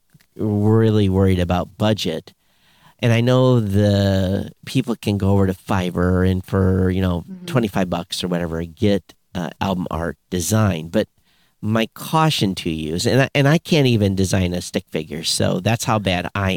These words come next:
Speaker 1: am. So I need, I need help for someone that can do are, are
Speaker 2: Mm-hmm.
Speaker 1: artistically, you know, more sensible than I am.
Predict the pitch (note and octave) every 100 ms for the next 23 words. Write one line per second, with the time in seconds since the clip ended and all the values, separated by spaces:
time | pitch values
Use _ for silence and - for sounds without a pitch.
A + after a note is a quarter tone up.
0 | - E2 D#2+ - _ _ _ _ - D#4
1 | - B2 C#3 D#3+ C#3 B2 B2+ C3 A#2+ -
2 | _ _ _ G2+ B2+ D3 C#3 - - B2+
3 | G#2 - - G2+ - A2+ G#2 G2 F#2+ F2+
4 | _ _ A2 G2 F#2 G#2 G2+ G2 F#2+ F#2
5 | - _ _ - G2 G2+ F#2 F#2+ F3 F3
6 | F#2 G#2+ - D#3+ B2+ - A2+ G2+ F#2+ F2+
7 | - G#2 F2+ F2 - _ - F#2+ G#2+ A#2+
8 | A2+ A#2 G2+ F#2+ F#2 F#2 A2+ A#2+ G2 F2+